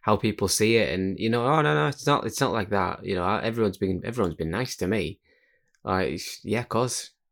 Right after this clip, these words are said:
'course they have, Jordan, because you're not one of them.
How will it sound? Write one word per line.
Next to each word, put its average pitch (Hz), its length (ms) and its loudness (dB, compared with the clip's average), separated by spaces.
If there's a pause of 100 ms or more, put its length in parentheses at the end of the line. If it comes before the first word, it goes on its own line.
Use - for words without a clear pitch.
(160)
'course 123 240 -2
they 127 100 -4
have, 120 140 -2
Jordan, 120 360 0 (100)
because 101 280 -2
you're 104 160 2
not 110 300 0 (120)
one 98 240 2
of 87 140 -2
them. 104 220 -2